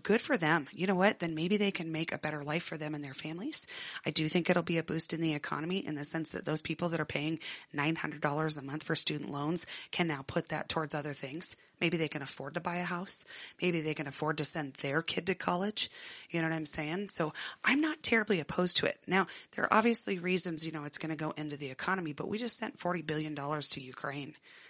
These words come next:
So we're paying for this stuff anyway. You know what I mean? It's all in the coffers and they're gonna use it however they want to. And I suppose if they use that to make it a little easier on other people,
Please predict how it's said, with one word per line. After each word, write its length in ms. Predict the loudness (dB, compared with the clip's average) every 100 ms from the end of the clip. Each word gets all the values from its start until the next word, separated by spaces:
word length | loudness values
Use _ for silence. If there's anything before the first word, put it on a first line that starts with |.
| -4 2
So 340 | 4 4 2 -4 -8
we're 160 | -2 0
paying 300 | 4 2 2
for 120 | 0
this 180 | 2 4
stuff 300 | 4 0 -2
anyway. 340 | 0 0 0 -6 -16 -20 -20 -20 -10
You 100 | 0
know 80 | 4
what 80 | 4
I 60 | 4
mean? 180 | 4 2
It's 100 | 2
all 160 | 2 4
in 160 | 2
the 80 | 2
coffers 460 | 6 6 6 4 2
and 160 | 2
they're 100 | 2
gonna 160 | 2 4
use 240 | 4 4
it 80 | 4
however 360 | 4 2 2 -2
they 100 | 0
want 220 | 2 4
to. 160 | 2 0
And 80 | 2
I 40 |
suppose 520 | 4 4 6 6 4 0 -6 -8
if 100 | -2
they 80 | 0
use 300 | 4 4 4
that 180 | 2 2
to 120 | 0
make 180 | 0 0
it 80 | -2
a 60 |
little 240 | 2 2 2
easier 340 | 0 2 4
on 160 | 4 0
other 220 | -2 -2
people, 500 | -2 -2 0 0 -2